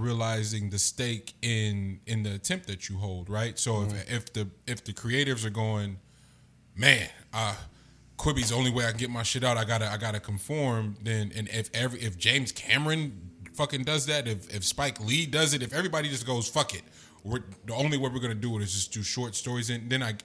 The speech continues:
Speaker 1: I get you, but we just saw that turnout for, that Coogler had for Ba-, Black Panther. Like, we see, we, we see it still exists, and, uh, and again, in the, in the, the A M Cs and everybody that's going out their way to do it, we've watched,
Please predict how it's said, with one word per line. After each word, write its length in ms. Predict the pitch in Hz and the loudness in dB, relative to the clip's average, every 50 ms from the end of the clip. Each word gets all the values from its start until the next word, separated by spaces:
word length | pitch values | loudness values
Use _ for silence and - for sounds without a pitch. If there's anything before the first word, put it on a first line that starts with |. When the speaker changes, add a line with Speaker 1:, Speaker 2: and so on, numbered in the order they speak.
| - | -6
Speaker 1:
I 60 | 107 104 | -6 -4
get 360 | 101 110 139 139 - - - | -2 -2 -2 -2 -2 -6 -10
you, 60 | - - - _ _ - - - - - - - - | -12 -14 -20 _ _ -20 -20 -20 -20 -20 -20 -4 2
but 300 | 101 123 127 120 113 - - - _ _ _ _ - - _ _ _ _ _ _ _ _ _ _ _ - - _ - - _ _ _ _ _ _ _ _ _ _ _ _ _ _ _ - | 4 4 4 4 0 -4 -8 -18 _ _ _ _ -20 -20 _ _ _ _ _ _ _ _ _ _ _ -20 -20 _ -20 -20 _ _ _ _ _ _ _ _ _ _ _ _ _ _ _ -4
we 120 | 110 - | -2 0
just 180 | 151 147 - - | 2 4 4 4
saw 140 | 175 175 175 | 6 4 2
that 160 | 143 127 - | 2 0 -2
turnout 360 | - - 135 127 123 117 104 | -2 0 0 0 0 0 -2
for, 200 | - - 113 110 - 107 | -4 -6 -8 -8 -6 -8
that 180 | 113 101 - | -8 -10 -8
Coogler 340 | - - 139 127 110 107 104 | -4 -4 -4 -2 0 0 0
had 200 | 110 107 104 101 | 2 0 0 -2
for 100 | - 101 | -4 -6
Ba-, 220 | 92 101 101 95 - | -6 -6 -6 -6 -8
Black 220 | 104 107 101 98 - | -8 -10 -8 -6 -4
Panther. 280 | - 117 107 104 - | -4 -4 -4 -4 -6
Like, 140 | 107 104 104 | -6 -6 -6
we 80 | 113 113 | -4 -2
see, 200 | - - 165 147 | -2 -2 -2 -2
we, 160 | 123 127 127 | -2 -2 -2
we 160 | 123 - 123 127 | 0 -2 -2 0
see 220 | 117 - - - | 0 0 0 -2
it 180 | - 135 127 - | -4 -2 0 0
still 300 | - - 180 202 156 113 | 0 0 0 -2 -4 -4
exists, 580 | 98 101 104 123 196 202 165 - - - - - - - - - - - | -6 -6 -4 -4 -2 -2 -2 -2 -4 -6 -8 -18 -20 -20 -20 -14 -4 0
and, 380 | 135 135 139 135 131 127 120 | 2 4 4 4 2 2 2
uh, 220 | 120 120 120 117 - - - | 2 2 0 0 -2 -4 -4
and 120 | 127 123 | -4 -2
again, 280 | 123 120 131 165 170 - | -2 -2 -4 -4 -4 -4
in 180 | - 135 131 131 | -4 -2 -2 0
the, 140 | 127 120 120 - | -2 -2 -4 -6
in 120 | - 131 127 | -6 -4 -2
the, 120 | 123 120 120 - | -2 -4 -4 -6
the 160 | 127 - - | -8 -6 -4
A 120 | 139 151 | -4 -2
M 100 | 147 139 | -2 0
Cs 460 | 135 - - 180 180 175 170 165 147 135 | 0 0 0 0 -2 -4 -4 -4 -2 -2
and 120 | 135 131 | -4 -4
everybody 400 | 131 143 143 147 143 143 135 135 | -4 -4 -4 -2 -2 -2 -2 -2
that's 280 | 127 123 120 - - - | -4 -4 -4 -6 -6 -6
going 340 | 113 120 135 139 135 131 | -4 -4 -4 -2 -2 -2
out 220 | 131 131 131 135 - | -2 -4 -4 -6 -6
their 160 | 127 123 120 | -8 -6 -6
way 160 | 123 127 127 | -6 -6 -4
to 100 | 123 117 | -4 -6
do 280 | 113 131 151 156 147 135 | -6 -6 -4 -4 -4 -4
it, 100 | 113 107 | -4 -4
we've 180 | 135 143 131 | -4 -6 -6
watched, 560 | 120 127 143 156 151 127 - - - - - | -4 -4 -2 -2 -4 -4 -6 -8 -8 -8 -10